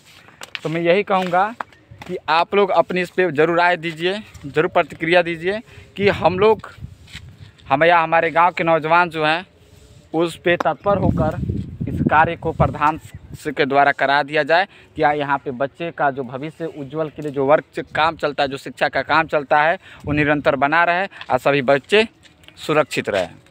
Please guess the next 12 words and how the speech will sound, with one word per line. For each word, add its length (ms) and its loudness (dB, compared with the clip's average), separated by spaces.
ठीक। 160 0
और 240 2
इसके 300 0
अलावा 380 6
मैं 120 0
अपने 220 2
गांव 320 2
का 120 4
भी 160 -4
आपको 300 0
रुख 160 0
कराऊंगा 560 2